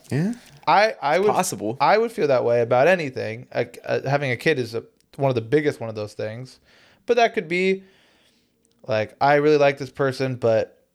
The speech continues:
Speaker 2: they have to live in this city, and I don't really wanna live there, but I like
Speaker 1: Yeah.
Speaker 2: them or love them this much that, okay, I'll, I'll do it.
Speaker 1: Yeah.
Speaker 2: You know?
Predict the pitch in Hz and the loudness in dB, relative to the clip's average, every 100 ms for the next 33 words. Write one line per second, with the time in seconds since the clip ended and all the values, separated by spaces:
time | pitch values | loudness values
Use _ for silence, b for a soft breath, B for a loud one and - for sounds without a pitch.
0 | _ - 127 127 135 139 - 131 143 131 | _ -2 0 2 0 0 -4 0 0 0
1 | 131 131 127 127 - 143 117 104 107 135 | -2 -2 -2 -2 0 -2 -2 -4 0 0
2 | 143 139 139 139 165 143 123 113 117 117 | 2 2 2 4 2 2 -2 0 0 2
3 | 120 131 131 135 131 120 123 139 127 120 | 2 2 0 -2 0 2 2 2 0 -2
4 | 123 143 - 139 123 117 - 113 113 - | 0 0 0 -2 -2 -4 -6 -4 -4 -4
5 | 120 120 53 - - 107 - 80 - - | -2 -2 -2 -4 -8 -6 -6 -6 -8 -16
6 | _ - 98 92 87 113 107 107 | _ -4 -2 0 -4 -4 -6 -8